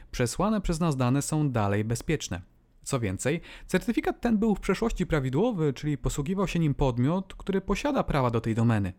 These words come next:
Nie ma możliwości, aby ktoś podsłuchiwał nasze połączenie. Tutaj kluczowym jest czas, kiedy certyfikat wygasł. W przypadku kilku dni świadczy to zapewne jedynie o nieuwadze administratora.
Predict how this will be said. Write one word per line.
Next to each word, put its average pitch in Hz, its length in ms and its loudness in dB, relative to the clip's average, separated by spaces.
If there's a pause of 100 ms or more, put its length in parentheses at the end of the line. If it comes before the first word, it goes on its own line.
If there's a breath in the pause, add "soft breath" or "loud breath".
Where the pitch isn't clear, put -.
(220)
Nie 131 100 2
ma 131 100 4
możliwości, 123 600 0
aby 147 180 -2
ktoś - 280 -4
podsłuchiwał 160 720 0
nasze 117 240 0
połączenie. 117 540 2 (440 loud breath)
Tutaj 302 280 0
kluczowym 220 460 2
jest - 260 -4
czas, 220 380 0
kiedy 147 300 -4
certyfikat 135 600 -4
wygasł. 98 480 -2 (420)
W - 40 -20
przypadku - 380 -2
kilku 120 260 2
dni 175 260 4 (300 loud breath)
świadczy - 300 2
to 262 120 0
zapewne 208 320 2
jedynie 185 420 2
o 175 60 2
nieuwadze 127 380 2
administratora. 117 640 0